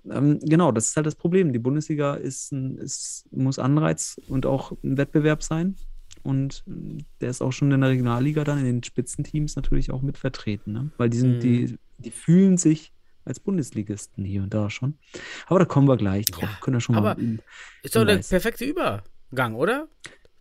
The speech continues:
Speaker 2: Zur
Speaker 1: Ja, wollen wir
Speaker 2: Relegation.
Speaker 1: nicht noch Champions League heute?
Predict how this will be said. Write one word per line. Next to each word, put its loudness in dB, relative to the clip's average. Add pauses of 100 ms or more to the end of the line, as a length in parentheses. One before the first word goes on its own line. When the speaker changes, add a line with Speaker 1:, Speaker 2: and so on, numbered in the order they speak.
Speaker 2:
Zur 0
Speaker 1:
Ja, 2
wollen 2
wir -
Speaker 2:
Relegation. 6
Speaker 1:
nicht 8
noch 4
Champions 4
League 2
heute? -2